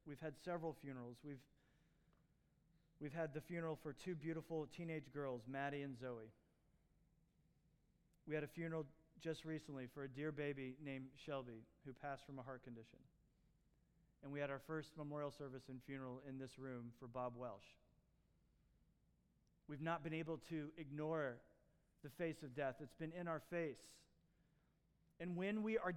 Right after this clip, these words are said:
daily living in light of the resurrection of Jesus Christ, letting Easter break out just on one Sunday a year, but actually to live in light of the power of the resurrection, working out the implications, seeking to know him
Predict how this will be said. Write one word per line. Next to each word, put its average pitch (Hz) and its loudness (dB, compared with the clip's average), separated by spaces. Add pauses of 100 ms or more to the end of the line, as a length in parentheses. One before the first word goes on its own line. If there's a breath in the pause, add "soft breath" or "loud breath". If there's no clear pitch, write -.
(100)
daily 220 8
living 190 8 (460)
in 175 0
light 180 8
of 214 6
the 208 8
resurrection 190 6
of 160 -2
Jesus 160 0
Christ, 156 2 (1600)
letting 202 6
Easter 214 4
break 190 4
out 196 10
just 185 2
on 196 4
one 190 2
Sunday 202 6
a 185 6
year, 180 6
but 165 4
actually 190 2
to 190 2
live 196 6 (100)
in 175 2
light 190 8
of 185 0
the 160 0
power 208 4
of 214 6
the 196 6
resurrection, 170 4
working 202 2
out 185 6 (280 loud breath)
the 175 4
implications, 170 2
seeking 220 0
to 208 4
know 190 6
him 185 2